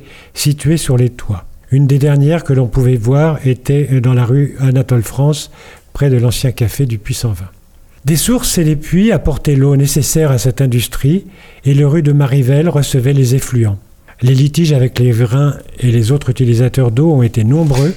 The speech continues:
et un règlement du rue de Marivel à l'initiative des blanchisseurs vit le jour en dix-huit cent soixante. Chaque année, à la Sainte-Véronique, ou à la fin de la semaine suivante, avait lieu la fête des blanchisseurs, avec défilé de chars fleuris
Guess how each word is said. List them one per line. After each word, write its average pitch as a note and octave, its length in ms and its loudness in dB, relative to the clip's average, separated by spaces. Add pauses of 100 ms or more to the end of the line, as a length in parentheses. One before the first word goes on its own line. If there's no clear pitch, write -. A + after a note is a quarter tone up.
(360)
et D3+ 160 2
un D#3 60 2
règlement F#3+ 500 2
du D#3 120 0
rue D3 120 2
de D3 60 0
Marivel C#3 500 2
à F#3 60 2
l'initiative C#3 560 0
des A#2+ 100 0
blanchisseurs C#3 600 0
vit D3+ 100 2
le C3+ 100 2
jour D#3 260 0
en D3+ 40 2
dix-huit D#3+ 320 2
cent F3 180 0
soixante. C3 640 -2 (800)
Chaque - 260 -4
année, E3 260 0
à G3 80 2
la C#3+ 100 2
Sainte-Véronique, D#3+ 840 0 (480)
ou B2 120 2
à - 20 2
la B2 100 2
fin C#3 140 0
de C3 60 0
la A#2+ 80 0
semaine A#2+ 240 -2
suivante, B2 460 -2 (440)
avait C#3+ 240 0
lieu D#3 220 2
la C#3 140 2
fête G#3+ 260 0
des F#3+ 100 2
blanchisseurs, D#3 760 0 (420)
avec B2+ 280 0
défilé F#3 400 2
de C#3+ 120 2
chars C3 400 0
fleuris C3 540 0